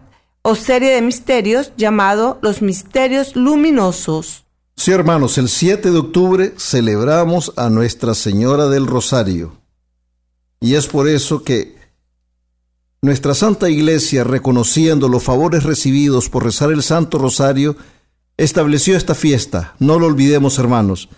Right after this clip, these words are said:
Speaker 2: Siete de octubre celebramos a Nuestra Señora del Rosario.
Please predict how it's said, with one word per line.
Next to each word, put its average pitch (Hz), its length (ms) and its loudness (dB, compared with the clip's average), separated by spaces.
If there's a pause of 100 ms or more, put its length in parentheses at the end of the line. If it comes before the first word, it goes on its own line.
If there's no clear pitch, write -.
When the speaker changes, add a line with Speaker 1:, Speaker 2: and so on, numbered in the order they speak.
(200)
Speaker 2:
Siete 180 400 0
de 151 60 2
octubre 185 560 0 (340)
celebramos 131 720 0
a 135 60 0
Nuestra 110 320 -2
Señora 147 420 0
del 147 240 0
Rosario. 95 520 -4